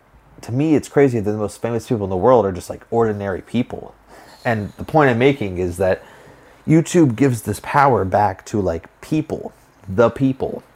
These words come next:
And in some cases, like, some of these YouTubers, like, their audience almost speaks,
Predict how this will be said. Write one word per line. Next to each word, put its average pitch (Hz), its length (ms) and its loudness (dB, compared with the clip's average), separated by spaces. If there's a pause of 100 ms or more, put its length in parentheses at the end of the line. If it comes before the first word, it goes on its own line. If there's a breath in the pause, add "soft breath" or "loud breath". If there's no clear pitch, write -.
(140)
And 104 320 -2 (280)
in 107 160 -2
some 208 220 0
cases, 127 440 4
like, 120 160 2
some 139 200 2
of 139 80 4
these 117 240 2
YouTubers, 120 680 0
like, 113 180 0
their 117 200 0
audience 123 480 2
almost 120 320 -4
speaks, - 560 -6